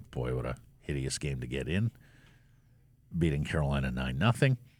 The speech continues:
And then the Eagles, who are in absolute free fall, but still eleven and six, uh, looks pretty good to me, frankly.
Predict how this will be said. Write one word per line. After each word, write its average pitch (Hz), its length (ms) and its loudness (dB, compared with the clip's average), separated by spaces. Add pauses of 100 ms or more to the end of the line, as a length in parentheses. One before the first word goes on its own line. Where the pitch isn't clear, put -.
(840)
And 139 180 8
then 143 160 10
the 131 60 10
Eagles, 135 500 8
who 113 160 6
are 98 180 8
in 92 100 4
absolute 110 540 6
free 113 200 4
fall, 87 300 4
but 90 180 0
still - 280 -2
eleven 87 320 2
and 69 140 -4
six, - 560 0 (640)
uh, 349 200 6 (640)
looks - 180 4
pretty 294 200 6
good 294 180 6
to 349 60 4
me, 208 120 8
frankly. - 340 2